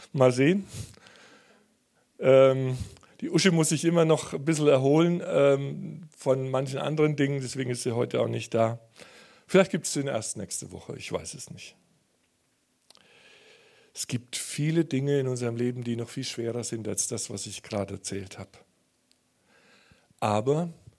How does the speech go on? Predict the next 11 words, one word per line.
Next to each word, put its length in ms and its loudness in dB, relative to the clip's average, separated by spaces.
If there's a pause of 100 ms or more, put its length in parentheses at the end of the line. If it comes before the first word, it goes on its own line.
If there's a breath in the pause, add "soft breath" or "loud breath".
(420 soft breath)
die 80 -6
Frage 420 0
ist, 540 -6 (920)
kann 160 -2
ich 100 0
mich 280 -4
trotzdem 600 -6
an 160 -6
meinem 320 -6
Leben 360 -6
freuen, 520 -14